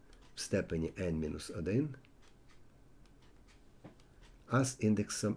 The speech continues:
n. Плюс і так далі. Позначимо цей ряд цифрою один.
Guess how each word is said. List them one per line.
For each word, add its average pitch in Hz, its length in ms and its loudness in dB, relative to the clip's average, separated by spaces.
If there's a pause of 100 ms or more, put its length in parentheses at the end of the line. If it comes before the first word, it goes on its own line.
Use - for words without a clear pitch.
n. 87 340 0 (1300)
Плюс 120 480 0 (800)
і 131 80 4
так 120 240 2
далі. 78 300 -8 (1160)
Позначимо 160 540 6
цей 151 180 8
ряд 139 200 8
цифрою 101 400 2
один. 78 300 -2